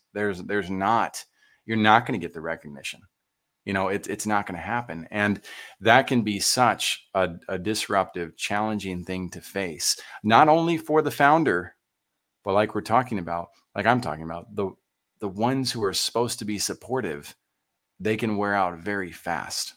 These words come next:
with that reality. If you don't mind, we're gonna derail a little bit. Um,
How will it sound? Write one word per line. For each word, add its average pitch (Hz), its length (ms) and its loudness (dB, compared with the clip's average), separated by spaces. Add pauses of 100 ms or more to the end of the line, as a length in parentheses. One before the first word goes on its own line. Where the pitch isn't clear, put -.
(140)
with 98 160 -6
that 87 180 0
reality. 85 540 -6
If 107 120 -10
you 143 60 0
don't 185 200 -2
mind, 95 520 0
we're 113 120 -2
gonna 127 120 -2
derail 117 320 0
a 113 80 0
little 87 140 -10
bit. 71 220 -14 (500)
Um, 95 440 4